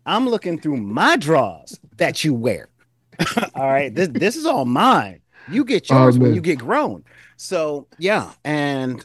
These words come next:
Speaker 1: that's the whole thing. Um, since Ben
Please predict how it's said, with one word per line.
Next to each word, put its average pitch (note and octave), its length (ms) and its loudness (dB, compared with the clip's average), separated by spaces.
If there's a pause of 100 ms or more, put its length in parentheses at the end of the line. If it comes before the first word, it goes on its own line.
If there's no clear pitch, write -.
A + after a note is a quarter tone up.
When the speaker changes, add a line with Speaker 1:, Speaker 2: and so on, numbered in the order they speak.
Speaker 1:
that's D3+ 300 -6
the F3 80 -6
whole D3+ 220 -4
thing. - 440 -10 (460)
Um, B2 680 0
since - 760 -6 (460)
Ben C#3+ 680 0